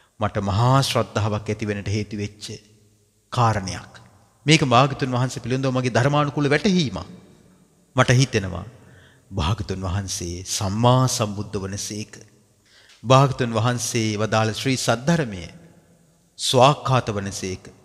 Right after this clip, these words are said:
භාගතුන් වහන්සේගේ ආර්ය මහා සංඝ රත්නය සුපටිපන්න වනසේක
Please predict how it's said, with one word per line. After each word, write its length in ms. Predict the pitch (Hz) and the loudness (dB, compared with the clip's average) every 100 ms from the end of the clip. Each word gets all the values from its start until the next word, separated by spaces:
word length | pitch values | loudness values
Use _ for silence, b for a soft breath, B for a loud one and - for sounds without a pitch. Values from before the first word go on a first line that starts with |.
| _ _ _ - | _ _ _ -12
භාගතුන් 540 | 95 92 107 107 95 | -4 0 -2 -4 -6
වහන්සේගේ 720 | 92 95 101 - 95 90 90 - | -4 -4 -4 -4 -4 -4 -6 2
ආර්ය 260 | 101 120 120 | 4 4 2
මහා 280 | 107 104 101 | -2 -4 -2
සංඝ 340 | - 147 120 | -2 -2 -4
රත්නය 420 | 101 98 - - - _ _ B B B B | -8 -10 -16 -20 -20 _ _ B B B B
සුපටිපන්න 760 | - - - 160 165 - 120 113 | -4 -4 4 4 4 0 -2 -2
වනසේක 640 | 98 98 92 - 107 110 | -4 -6 -6 -4 -2 -2